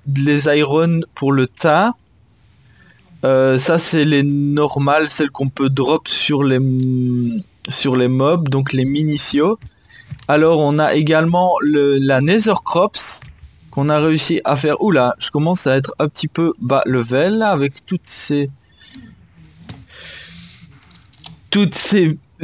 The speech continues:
épines. <laughs> Voilà, voilà, voilà.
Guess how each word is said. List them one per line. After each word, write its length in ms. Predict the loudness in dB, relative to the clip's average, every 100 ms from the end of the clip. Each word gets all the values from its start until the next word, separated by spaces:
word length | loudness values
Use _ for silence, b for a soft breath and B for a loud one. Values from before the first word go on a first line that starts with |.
| -2 0
épines. 540 | 0 0 0 4 4
<laughs> 100 | 4 2 -2 _ _ _
Voilà, 500 | 0 2 2 2 0 -2
voilà, 300 | -2 0 -2 -4
voilà. 400 | -2 0 0 -2